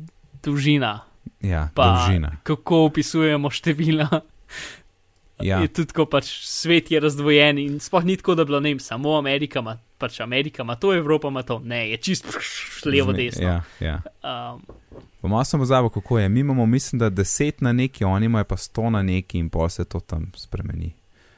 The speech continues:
Speaker 2: Malo s-, ne, ena taka fora je, no. Nekje za eno nulo se razlikujemo, pol se pa vse
Speaker 1: Mm.
Speaker 2: spremeni. Ja, in kaj? To bojo zdaj oni verjetno kar integrirali not v YouTube, ne?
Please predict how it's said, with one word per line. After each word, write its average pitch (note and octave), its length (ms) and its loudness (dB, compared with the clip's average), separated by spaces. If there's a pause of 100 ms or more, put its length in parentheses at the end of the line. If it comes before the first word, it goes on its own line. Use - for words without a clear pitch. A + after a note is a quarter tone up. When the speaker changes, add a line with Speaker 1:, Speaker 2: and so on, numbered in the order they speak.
(340)
Speaker 2:
Malo - 180 -8
s-, - 320 -14
ne, F2+ 220 -2
ena F2+ 120 0
taka F2+ 320 -2
fora D#2+ 300 -2
je, D#2+ 140 -4
no. D#2 100 -2
Nekje F#2 320 2
za G#2+ 120 4
eno G#2 200 4
nulo G#2 280 4
se F#2 140 -2
razlikujemo, E2+ 640 -2
pol D#2 160 -6
se - 140 -8
pa E2 140 -6
vse - 180 -10
Speaker 1:
Mm. - 80 -8
Speaker 2:
spremeni. D#2 400 -4 (2000)
Ja, G#2 120 4
in D3 160 4
kaj? B2+ 280 4
To B2 120 0
bojo B2+ 180 4
zdaj C3 180 2
oni B2+ 160 2
verjetno C3 340 0 (120)
kar C3+ 200 0
integrirali B2 520 2
not A#2 200 -2
v G#2+ 80 2
YouTube, G#2 340 -2
ne? F2+ 140 -2